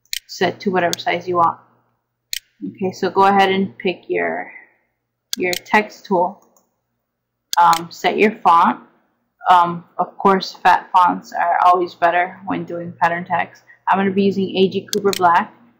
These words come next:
at a size of thirty-eight. Um, make sure you have anti-alias sharp, your stroke width three point zero, and create as vector.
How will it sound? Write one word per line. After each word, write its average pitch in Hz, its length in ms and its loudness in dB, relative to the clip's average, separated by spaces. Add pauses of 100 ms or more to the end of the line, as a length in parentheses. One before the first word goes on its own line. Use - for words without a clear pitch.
(180)
at 165 240 4
a 175 60 -6
size 175 340 -2
of 175 160 -12
thirty-eight. 180 720 -2 (1120)
Um, 170 380 -2
make 190 280 -4
sure 190 380 -2
you 185 220 0
have 180 260 2
anti-alias 185 840 -2
sharp, 190 540 0
your 190 180 0
stroke 190 560 -2
width 202 380 2 (100)
three 196 280 2
point 277 340 -2
zero, 349 400 0 (420)
and 180 200 -2
create 170 320 -2
as 180 160 -12
vector. - 600 -4